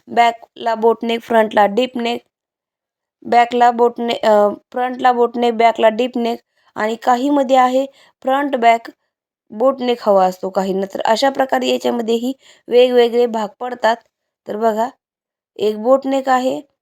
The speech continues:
एक बॅक फ्रंट बोटनेक आहे, एक फ्रंटला बोटनेक आणि बॅकला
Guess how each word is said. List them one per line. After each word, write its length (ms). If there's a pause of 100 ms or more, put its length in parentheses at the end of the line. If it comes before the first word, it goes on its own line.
एक 260
बॅक 280
फ्रंट 240
बोटनेक 460
आहे, 320 (3750)
एक 260
फ्रंटला 400
बोटनेक 540 (300)
आणि 280
बॅकला 480